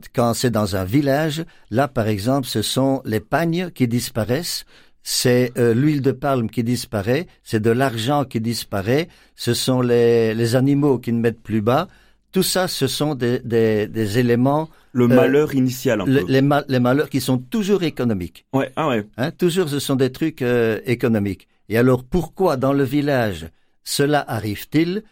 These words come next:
Speaker 1: Eux, ils font venir le, le Nganga qui va faire un tas de symboliques. Moi, j'arrive dans le, dans le village. Hein, j'écoute, j'écoute, j'écoute, j'écoute. Et puis finalement, bon, je vais faire des bénédictions aussi, hein, parce que il faut s'amuser un petit peu. Hein, mais alors, aider les chefs à comprendre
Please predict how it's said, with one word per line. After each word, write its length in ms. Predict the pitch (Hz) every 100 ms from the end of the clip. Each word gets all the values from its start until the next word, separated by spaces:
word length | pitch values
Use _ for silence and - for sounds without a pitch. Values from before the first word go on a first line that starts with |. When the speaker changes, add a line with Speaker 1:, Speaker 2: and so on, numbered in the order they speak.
| _ 165
Speaker 1:
Eux, 160 | 160
ils 60 | 120
font 180 | - 117
venir 420 | 110 127 131 110
le, 140 | 107
le 140 | 107 107
Nganga 500 | 104 123 131 123 113
qui 100 | 104
va 140 | 101
faire 220 | - 104
un 60 | 101
tas 140 | 107
de 60 | 98
symboliques. 540 | - 87 87 113 143 - - -
Moi, 180 | 110 147
j'arrive 400 | 123 113 131 123
dans 160 | 113
le, 140 | 104 101
dans 180 | 104 107
le 120 | 104
village. 560 | 104 120 131 104 85 - _ _ 104
Hein, 140 | 120
j'écoute, 400 | 117 127 127 143
j'écoute, 340 | 117 123 123 107
j'écoute, 320 | 107 - 107
j'écoute. 400 | 92 92 160 160 - _
Et 80 | 110
puis 160 | - 107
finalement, 640 | - 127 110 117 139 151 - _ _
bon, 200 | 110 104
je 100 | 98
vais 160 | 98 101
faire 240 | - 107
des 100 | 101
bénédictions 640 | 90 101 101 104 - 113 104
aussi, 260 | - 135
hein, 120 | 101
parce 200 | 95 92
que 200 | - 98 - _ _ -
il 80 |
faut 140 | - 107
s'amuser 440 | - 98 104 98
un 80 | 98
petit 220 | 90 92
peu. 220 | 101 143 175 _ _ -
Hein, 160 | 123 -
mais 200 | 123 127
alors, 420 | 113 123 151 151 -
aider 360 | 135 135 123 147
les 140 | 110
chefs 300 | 104 - 160
à 80 | 107
comprendre 760 | - 110 101 - 143 156 127